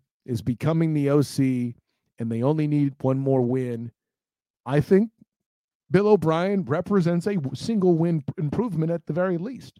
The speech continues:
I, I can get behind that, especially with a declining A F C East. And I'm not here to tell you that the Bills are, are, um,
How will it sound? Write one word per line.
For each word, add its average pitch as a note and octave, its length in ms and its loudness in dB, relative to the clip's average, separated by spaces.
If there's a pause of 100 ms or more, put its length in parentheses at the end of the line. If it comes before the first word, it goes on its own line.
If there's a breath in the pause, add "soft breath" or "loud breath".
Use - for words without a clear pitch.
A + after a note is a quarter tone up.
(140)
I, C3 260 -10
I F3+ 40 -8
can A#3+ 120 -6
get G3+ 120 -4
behind B2 360 -4
that, A#2+ 180 -12 (300 soft breath)
especially G#3+ 640 0
with G#3 180 4
a F#3+ 40 2
declining F#3 580 -2
A E3 200 2
F E3 100 2
C E3+ 140 2
East. D3+ 440 -4 (1000)
And C4 100 10
I'm D#4 80 8
not C#4 140 10
here B3 100 6
to F#3+ 100 2
tell G3+ 200 6
you F#3 120 6
that E3 140 2
the D3+ 60 0
Bills F3 440 2 (680 loud breath)
are, E3+ 440 2
are, D#3+ 380 -2
um, C3+ 600 -4